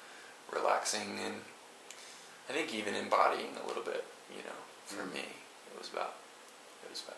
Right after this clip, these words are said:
Speaker 1: it's always been about that, and so I think that it, that, that space can exist outside of music was a huge relief.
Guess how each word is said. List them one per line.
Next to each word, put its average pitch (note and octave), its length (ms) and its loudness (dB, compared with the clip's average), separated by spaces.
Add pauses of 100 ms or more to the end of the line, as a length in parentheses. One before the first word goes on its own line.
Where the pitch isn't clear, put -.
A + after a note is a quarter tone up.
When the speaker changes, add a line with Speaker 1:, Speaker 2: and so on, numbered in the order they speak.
Speaker 1:
it's - 220 0
always - 300 6
been A#2+ 160 0
about A2+ 280 6
that, A2 180 6
and A2 140 0 (1400)
so A2 580 10 (4000)
I A2 100 12
think - 440 6
that G#2 340 12
it, - 280 4
that, G#2 240 12
that G#2+ 240 12
space - 420 12
can A2 140 6
exist G2+ 680 8 (240)
outside G#2 500 12
of - 140 0
music G#2 420 4 (580)
was G2+ 480 10
a G2+ 300 6 (920)
huge G#2+ 360 2
relief. - 600 -2